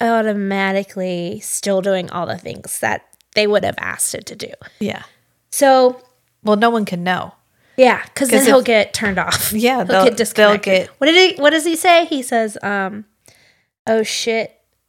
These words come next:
Speaker 1: He says something like, <laughs> I don't know.
Speaker 2: Yeah, it's, it's
Speaker 1: There's a moment
Speaker 2: the
Speaker 1: that
Speaker 2: part, something about it's, uh, it'll be, s-, its organic parts and its robot parts will be separated, and one will go in the trash and the other will go in the recycler. It's like,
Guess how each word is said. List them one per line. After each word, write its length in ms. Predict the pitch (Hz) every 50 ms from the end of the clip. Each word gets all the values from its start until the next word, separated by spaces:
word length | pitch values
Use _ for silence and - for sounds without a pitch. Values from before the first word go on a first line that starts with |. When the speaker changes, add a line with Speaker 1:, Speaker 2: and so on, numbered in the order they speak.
| _ _ _ _ _ _ _ _ -
Speaker 1:
He 120 | - 247
says 180 | - - 233 -
something 280 | - 208 202 - 107 101
like, 400 | 107 110 110 - - - - _ _ _ _ _ _ _ _
<laughs> 1900 | - - - - - - - - - - - - - - _ - - - _ _ - - - _ _ _ _ _ _ _ _ _ - - - - - -
I 120 | - 101
don't 200 | - - - -
know. 80 | _ - _ _ _ - - _ -
Speaker 2:
Yeah, 260 | 196 - - - - - _ _
it's, 200 | - 220 202 - - -
it's 300 | - 208 196 - - -
Speaker 1:
There's 220 | 254 233 226 214
a 40 | 196
moment 300 | 185 180 - - - - - 196
Speaker 2:
the 80 | 208
Speaker 1:
that 80 | - -
Speaker 2:
part, 400 | - 226 220 208 - 208 202 190
something 300 | - 240 226 - 226 214
about 260 | 202 196 - 156 - -
it's, 300 | 180 - - - - - - 208
uh, 560 | - - - - - - - - 113 185 190 180 170 _ _ _ _ _ _ _ _ _ -
it'll 160 | 208 208 202
be, 80 | 190 190
s-, 180 | 180 - - - _ _ -
its 180 | 220 208 208 -
organic 420 | - 208 196 202 190 190 190 185 -
parts 280 | - 196 180 - -
and 140 | - 185 185
its 160 | - - -
robot 260 | 185 170 175 - -
parts 320 | - - 185 175 170 - -
will 60 | 180
be 120 | 185 175
separated, 680 | 170 - - - 175 - - 185 185 190 208 202 202 202
and 200 | - 185 185 180
one 180 | 185 180 175 175
will 60 | 180
go 80 | 190 175
in 80 | 175 170
the 60 | 170
trash 340 | - - 143 - 165 - -
and 60 | -
the 40 | -
other 120 | 165 170 170
will 100 | 170 170
go 140 | 175 170
in 80 | - 165
the 60 | 170
recycler. 600 | 165 180 180 - 196 - - - - 208 214 220 -
It's 200 | - - - -
like, 240 | 202 196 196 -